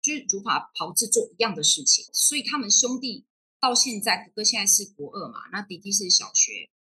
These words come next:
年级，他们在做任何决定的时候，他们都会用讨论的方式把自己的想法拿出来，然后双方去讨论怎么样子做，决定怎么做的时候，他们就先去试试看。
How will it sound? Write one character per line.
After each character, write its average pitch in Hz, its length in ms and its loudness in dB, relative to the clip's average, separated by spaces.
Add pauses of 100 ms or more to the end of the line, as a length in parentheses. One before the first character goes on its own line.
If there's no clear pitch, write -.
(140)
年 135 180 -12
级， - 360 0 (280)
他 349 80 -6
们 285 100 2
在 302 200 0
做 247 240 2 (100)
任 262 160 0
何 180 180 0
决 170 180 -10
定 214 160 -6
的 165 60 -10
时 180 100 -6
候， 160 120 -10
他 269 140 0
们 185 160 -2
都 220 120 0
会 233 120 6
用 220 200 4
讨 - 360 -6
论 226 260 0
的 147 140 -12
方 165 340 -6
式 - 300 2 (160)
把 151 220 2
自 143 160 0
己 156 80 -16
的 160 80 -4
想 160 280 0
法 - 340 -8
拿 165 280 -2
出 214 240 0
来， - 100 -4 (500)
然 185 120 -6
后 254 80 2
双 240 400 4
方 262 180 -2
去 262 220 -2
讨 - 240 -6 (100)
论 196 220 -4 (240)
怎 - 120 4
么 147 100 -8
样 226 180 0
子 170 180 -6
做， 220 320 0 (260)
决 226 160 6
定 294 180 0
怎 165 100 -4
么 170 100 -12
做 226 180 4
的 202 40 4
时 240 80 4
候， 220 100 -8
他 247 160 2
们 180 140 -4
就 220 140 4
先 202 180 0
去 196 120 -2
试 - 240 4
试 - 240 0
看。 - 120 -8